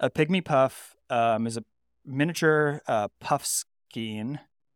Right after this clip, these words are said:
and they were bred by f-, it sounds to me like they were, like, weirdly crossbred by Fred and George Weasley,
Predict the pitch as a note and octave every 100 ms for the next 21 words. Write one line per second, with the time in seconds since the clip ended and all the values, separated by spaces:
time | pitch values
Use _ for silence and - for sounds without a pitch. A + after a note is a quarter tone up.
0 | _ - D3 D3 C3+ B2 B2 B2 C#3+ D#3
1 | C3 A#2 - - _ - D3+ - A#3+ A#3
2 | - C#3 A#2+ C3+ C3 B2 A#2 A#2+ C3+ C#3
3 | C3+ - C3+ A#2 - - C#3 C#3+ B2+ A2+
4 | G#2+ - - - A#2+ A#2+ A#2+ A2+ A2 G#2+
5 | A2 C#3 D#3+